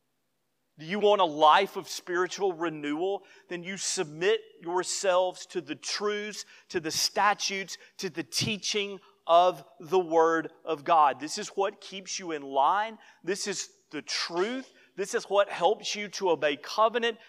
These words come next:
This is what helps you to follow after Christ. It is a privilege that our God has spoken to us, that he has not left us in the dark, and that we can know him we can know His will.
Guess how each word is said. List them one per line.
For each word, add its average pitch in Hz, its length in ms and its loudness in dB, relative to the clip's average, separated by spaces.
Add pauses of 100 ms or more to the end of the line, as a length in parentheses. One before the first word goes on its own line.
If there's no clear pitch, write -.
This 190 180 -8
is 190 120 -10
what 196 180 2
helps 180 380 -4
you 185 100 -10
to 185 200 -10
follow 185 480 2
after 170 320 -2
Christ. 202 560 0 (400)
It 208 260 6 (200)
is 196 520 -2 (260)
a 165 100 -6
privilege 156 880 -6 (200)
that 180 220 -2
our 214 360 0
God 165 400 4
has 156 220 -4
spoken 226 720 0
to 151 220 -8
us, 135 220 -2
that 190 120 -8
he 160 100 -6
has 143 100 -4
not 147 200 -4
left 147 300 -4
us 156 200 -8
in 151 140 -10
the 139 80 -10
dark, 151 480 0 (240)
and 170 120 -12
that 208 140 -2
we 220 120 -6
can 196 360 -10
know 214 280 2
him 117 340 -12 (420)
we 214 80 -6
can 190 240 -6
know 208 180 2
His 170 300 -10
will. 147 640 -10